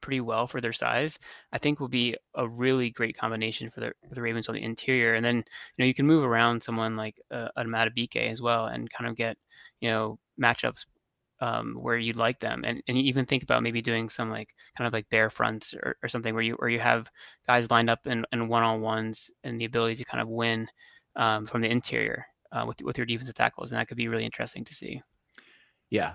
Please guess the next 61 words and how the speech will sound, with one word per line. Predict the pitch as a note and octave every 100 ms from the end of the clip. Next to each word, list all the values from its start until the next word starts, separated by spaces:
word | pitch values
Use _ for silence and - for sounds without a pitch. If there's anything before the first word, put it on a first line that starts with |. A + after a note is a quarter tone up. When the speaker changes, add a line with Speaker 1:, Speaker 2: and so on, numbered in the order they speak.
| -
Speaker 2:
and, | A#2 B2
and | A#2 A#2
that's, | A2+ - -
I, | A2 G#2 - -
that's | A#2 -
where | B2+
I'd | G#2
like | G#2 G#2 G#2+
to |
get | G2+ F#2+ -
Travis | A2 F#2 F#2
Jones | G2+ F#2 F2+
is | F#2+
out | F2+ F2+
into | F2 F2
some | F#2+ F2+
one-on-one | F2+ F2+ F2 E2+ E2+
matchups | E2+ - E2+ -
on | D#2+
a |
guard. | D2 E2+ E2 E2
He | F#2+
didn't, | G#2+ G#2+ -
didn't | D3+ C3
get | B2
a |
lot | F#2+ G2 G2
of |
that | G2+ G2 - -
in | F#2+
his | F2+ E2 F#2+
rookie | F#2 F#2+
year. | F2+ F#2+
It's | G2 -
not | A#2 D#2+
like | F2 F2
he |
didn't | E2+ D2+
get | E2+
any, | G#2+ F#2 F2
but | F2+
he | E2+
didn't, | F#2+ F2 -
he | A2+
didn't | A2+ G#2
get | G2
as | G2
much | E2+ D#2+
as | F2 D2+ - G2+
we | F#2+
might | F2+ -
hope | G2+ F#2
for. | - F2 E2+ _ - - _ -
And, | F#2+ F2+ E2+ E2+
uh, | F2 E2+ -
it'd | G2+
be | G#2+
nice | F#2 F2
to | F2
see | - D#2+
him, | E2